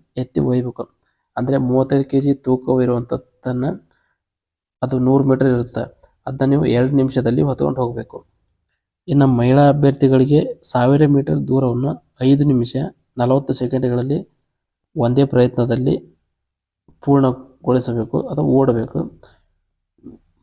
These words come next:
ಇನ್ನು ಇಪ್ಪತ್ತು ಕೆಜಿ ತೂಕವನ್ನ, ಮಹಿಳೆಯರು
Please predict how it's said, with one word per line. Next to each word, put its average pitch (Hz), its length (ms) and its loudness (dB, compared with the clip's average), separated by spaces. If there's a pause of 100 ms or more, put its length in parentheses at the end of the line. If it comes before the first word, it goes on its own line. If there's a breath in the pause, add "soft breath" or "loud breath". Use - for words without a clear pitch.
(460)
ಇನ್ನು 143 340 4
ಇಪ್ಪತ್ತು 151 400 -2
ಕೆಜಿ 147 200 0
ತೂಕವನ್ನ, 123 540 0 (720)
ಮಹಿಳೆಯರು 139 800 2